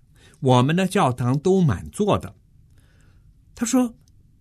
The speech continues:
：“你知道吗？我们周日晚间崇拜也蛮不错的，可是我们在节目安排上要多花一点功夫了。”然后呢，我就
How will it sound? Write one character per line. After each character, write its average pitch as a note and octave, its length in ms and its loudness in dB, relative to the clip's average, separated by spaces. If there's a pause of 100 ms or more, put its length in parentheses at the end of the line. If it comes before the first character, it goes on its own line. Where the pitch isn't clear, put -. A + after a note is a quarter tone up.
：“你 D3 180 4
知 G#3 220 -2
道 A3+ 140 4
吗？ C3 320 2
我 B2 100 0
们 E3 260 2
周 C4+ 220 -2
日 A3+ 140 0
晚 G#2+ 240 -2
间 F3+ 280 0
崇 D3+ 280 -4
拜 D#3+ 280 -4 (260)
也 F#3 200 4
蛮 F3+ 380 -2
不 B2 100 -4
错 B2 260 -2
的， E2+ 240 -8 (520)
可 - 120 0
是 F3 140 4
我 C#3 200 2
们 D3+ 100 -2
在 D3 320 -2 (240)
节 E3+ 200 6
目 G3+ 240 2
安 C4 240 2
排 A#2 160 -2
上 A2+ 240 -6 (460)
要 F#3 160 2
多 A3+ 400 0
花 G#3 220 -2
一 F#3 120 0
点 G2+ 200 -2
功 B2+ 240 -2
夫 A#2+ 140 -4
了。” G2 180 -6 (520)
然 F3 240 2
后 B3 180 2
呢， F#3+ 100 2
我 A#2+ 160 2
就 C#3 340 -2